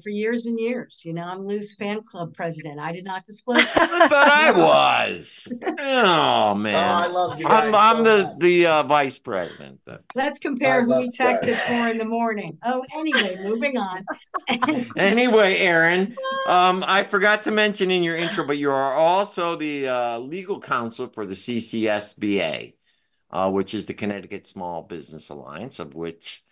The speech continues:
Speaker 2: Kristen and I are both members of the board, and it's something that I believe in. And I think after a little bit of a rocky start is finally coming together. We're getting the leadership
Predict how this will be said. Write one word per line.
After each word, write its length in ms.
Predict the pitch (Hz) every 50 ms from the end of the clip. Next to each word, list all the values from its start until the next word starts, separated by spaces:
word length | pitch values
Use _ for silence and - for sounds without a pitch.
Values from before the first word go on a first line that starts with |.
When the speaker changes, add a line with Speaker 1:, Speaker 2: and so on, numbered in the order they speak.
| _ _ _ _ _
Speaker 2:
Kristen 400 | - - 110 104 - - 98 95
and 180 | 95 104 107
I 160 | 98 85 82 80
are 100 | 78 80
both 260 | 78 80 78 78 -
members 360 | 85 80 78 78 78 76 67
of 60 | 69 69
the 80 | 69
board, 440 | 65 - 67 69 69 69 76 87 90
and 120 | 85 71 71
it's 180 | 71 67 -
something 420 | - 80 80 80 78 - 71 73 73
that 140 | 71 69 71
I 160 | 76 85 90
believe 400 | 82 85 82 82 82 82 82 80
in. 160 | 95 107 113
And 160 | 107 92 82
I 140 | 78 78 78
think 380 | - - 95 95 101 101 - _ _ - - - _ _ _ - - - - _
after 380 | - 151 185 196 185 - - 185
a 40 | 175
little 280 | 170 175 190 196 196 190
bit 160 | 160 196 196
of 60 | 180 170
a 80 | 165
rocky 460 | 156 151 156 156 156 151 - 170 147
start 760 | 127 - - - - - - - 143 131 139 180 220 214 - _ _
is 340 | - 127 123 120 113 - -
finally 600 | - _ 135 135 143 151 170 180 175 170 151 131
coming 460 | - - - 151 139 139 131 123 117
together. 560 | - - 117 104 90 107 107 107 107 135 151
We're 140 | 139 123 -
getting 340 | 85 87 104 104 107 104 98
the 60 | 92
leadership 600 | 95 98 104 95 98 92 - - 107 92 - _